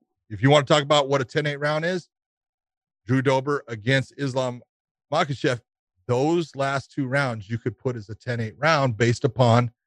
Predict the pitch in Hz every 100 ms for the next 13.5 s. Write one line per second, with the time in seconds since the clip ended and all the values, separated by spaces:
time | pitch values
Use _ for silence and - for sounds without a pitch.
0 | _ _ _ _ 113 143 - - - _
1 | _ _ _ _ - 131 135 143 131 127
2 | 127 113 92 78 - - 123 123 110 98
3 | 107 82 - _ _ _ _ _ - -
4 | - - _ _ 147 151 151 139 131 -
5 | 127 120 131 156 - 120 107 117 113 110
6 | 98 117 113 113 110 - 117 107 - -
7 | 165 151 87 82 _ 110 113 135 170 160
8 | 139 156 196 180 170 - 170 156 180 160
9 | 123 - - _ _ _ - - 101 -
10 | 113 101 117 113 110 120 123 104 123 117
11 | 110 - _ _ _ _ _ _ 107 98
12 | 117 123 170 180 143 127 117 117 104 113
13 | 113 113 113 107